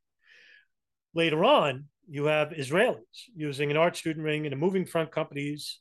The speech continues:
like O-, O-, Urban Movie Systems, Classic International Movers, who are monitoring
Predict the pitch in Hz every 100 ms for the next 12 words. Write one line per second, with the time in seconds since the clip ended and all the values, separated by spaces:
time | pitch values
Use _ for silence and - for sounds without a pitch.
0 | - 139 151 151 180 196 147 151 - 156
1 | 156 143 147 147 135 123 147 147 143 -
2 | 143 143 139 160 143 139 139 131 147 135
3 | 131 135 - _ - _ - 170 165 170
4 | 175 175 160 160